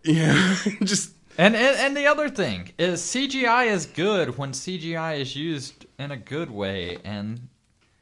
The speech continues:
Speaker 2: <sighs> they, they, they green screened that battle, and it wasn't necessarily used in the <laughs> best way.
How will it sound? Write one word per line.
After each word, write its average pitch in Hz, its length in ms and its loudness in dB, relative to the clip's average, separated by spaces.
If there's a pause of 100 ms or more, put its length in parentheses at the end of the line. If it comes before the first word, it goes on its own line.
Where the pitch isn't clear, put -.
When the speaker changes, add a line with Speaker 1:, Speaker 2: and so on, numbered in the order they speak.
(800)
Speaker 2:
<sighs> - 100 -12
they, 220 380 -2
they, 165 260 -4
they 151 240 -4
green 196 460 -4
screened 185 480 -2
that 135 260 -2
battle, 156 520 6
and 120 120 0
it 113 180 -4
wasn't 190 520 -4
necessarily 175 720 -4
used 156 500 0
in 165 140 2
the - 80 -2
<laughs> - 160 4
best - 500 0
way. - 540 0